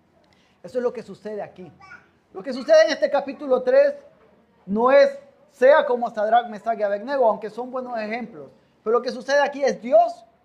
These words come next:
ante un rey que públicamente quiere humillarlo, mostrando que hay dioses que son más grandes. Dios públicamente diciéndole, "Se equivocaron, soy el único Dios." Y lo vamos a estar viendo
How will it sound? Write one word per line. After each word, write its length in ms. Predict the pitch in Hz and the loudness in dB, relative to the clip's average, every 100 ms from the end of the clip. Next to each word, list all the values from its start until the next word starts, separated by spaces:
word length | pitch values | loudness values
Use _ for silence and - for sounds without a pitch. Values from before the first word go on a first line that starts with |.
| _ _ _ _ _ _ _ _ _ _ _ | _ _ _ _ _ _ _ _ _ _ _
ante 260 | 214 220 262 | -6 -4 -6
un 100 | 262 | 2
rey 220 | 285 285 | 2 4
que 120 | 262 | 0
públicamente 1200 | - 339 339 320 311 269 262 311 277 262 220 - _ _ _ | -2 -2 0 0 -2 -4 -4 -6 -4 -2 -2 -6 _ _ _
quiere 180 | - 254 | -6 -4
humillarlo, 680 | 277 247 208 294 311 262 240 | -4 -4 2 4 4 2 -2
mostrando 520 | 220 - 240 254 240 | -2 -8 -8 -4 -6
que 100 | 220 | -4
hay 80 | 226 | -8
dioses 580 | 208 247 240 233 - _ _ _ _ _ _ _ | -2 -2 -2 -8 -10 _ _ _ _ _ _ _
que 100 | - | -20
son 160 | 165 214 | -16 -10
más 160 | 220 208 | -10 -4
grandes. 480 | 247 254 247 226 _ _ _ _ | -4 -4 -10 -16 _ _ _ _
Dios 380 | 156 214 247 240 | -8 -2 -2 -2
públicamente 1000 | - 226 240 220 202 214 269 226 156 123 _ _ _ _ _ _ _ _ _ _ | -12 -10 -10 -10 -12 -12 -14 -14 -18 -18 _ _ _ _ _ _ _ _ _ _
diciéndole, 600 | 180 - 226 214 190 151 | -18 -8 -6 -6 -8 -10
"Se 140 | - | -16
equivocaron, 800 | 170 - 143 135 - 139 156 143 120 _ _ _ _ | -20 -20 -20 -20 -20 -16 -16 -16 -20 _ _ _ _
soy 160 | _ 156 | _ -14
el 160 | 151 | -8
único 380 | 175 190 170 135 | -6 -6 -10 -20
Dios." 280 | 120 120 117 _ _ _ _ _ _ _ _ _ _ _ _ _ _ | -20 -20 -20 _ _ _ _ _ _ _ _ _ _ _ _ _ _
Y 40 | 220 | 4
lo 100 | 269 | 4
vamos 180 | 311 285 | 6 4
a 40 | |
estar 220 | 277 254 | 4 2
viendo 560 | 240 254 254 226 170 | 4 4 6 4 2